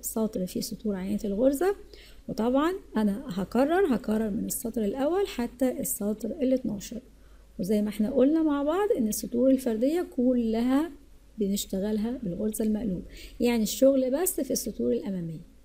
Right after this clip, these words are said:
يبقى احنا بنكمل مع بعض السطر الاتناشر. وبنعمل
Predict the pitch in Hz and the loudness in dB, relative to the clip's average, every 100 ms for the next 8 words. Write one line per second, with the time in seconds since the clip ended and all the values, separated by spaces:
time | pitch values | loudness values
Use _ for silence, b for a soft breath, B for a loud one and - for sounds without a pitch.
0 | - - - - - - - - 180 233 | -20 -20 -20 -20 -20 -20 -20 -12 -10 -4
1 | 233 226 269 320 349 220 226 226 208 190 | -4 0 2 2 2 0 0 -2 -2 -4
2 | 190 185 233 330 359 233 - 220 220 220 | -4 -2 -2 -2 -2 -4 -4 -2 -4 -4
3 | 202 202 185 185 214 285 277 381 427 - | -6 -6 -6 -2 0 0 2 0 0 -4
4 | - - - - - - - - - - | -20 -20 -20 -20 -20 -20 -20 -20 -20 -20
5 | - - - - 170 185 220 254 254 311 | -20 -20 -12 -6 -4 -2 0 4 4 6
6 | 370 | 2